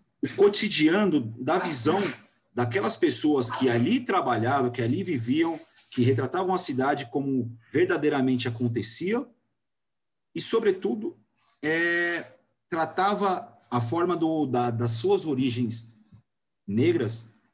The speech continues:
como uma forma totalmente positiva. Até quando ele fazia as críticas, tem um samba dele que ele fala que ele ia ser batizado em Pirapora do Bom Jesus e, e o pe-, o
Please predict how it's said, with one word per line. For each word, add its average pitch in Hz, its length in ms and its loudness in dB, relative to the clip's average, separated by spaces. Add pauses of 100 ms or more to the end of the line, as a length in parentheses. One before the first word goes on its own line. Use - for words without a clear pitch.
(140)
como 147 220 -2
uma 160 160 -2
forma 151 460 -2
totalmente 185 720 -4
positiva. 170 760 -2 (180)
Até 226 300 2
quando 254 240 2
ele 190 120 4
fazia 156 380 2
as - 120 -2
críticas, 160 800 -2 (540)
tem 147 100 0
um 151 60 2
samba 151 280 0
dele 143 240 4
que 139 100 0
ele 127 120 6
fala 135 260 2
que 123 120 -2
ele 123 120 6
ia 120 140 8
ser 113 160 0
batizado 120 540 2
em 110 100 6
Pirapora 117 540 2
do 117 100 2
Bom 120 180 0
Jesus 127 640 2
e, 143 340 0
e 127 160 2
o 127 80 0
pe-, 123 200 -2
o 117 40 -8